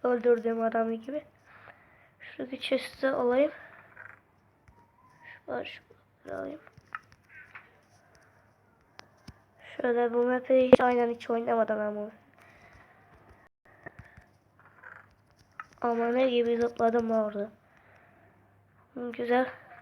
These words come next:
Item çıksın lan. Bak daha bir sürü kişi var oğlum.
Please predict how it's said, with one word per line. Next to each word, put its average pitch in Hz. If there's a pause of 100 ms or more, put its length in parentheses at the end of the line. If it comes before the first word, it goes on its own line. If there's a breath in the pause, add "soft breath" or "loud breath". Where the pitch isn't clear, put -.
(340 loud breath)
Item 240
çıksın -
lan. 226 (920)
Bak -
daha 240
bir 247
sürü -
kişi -
var 254
oğlum. 247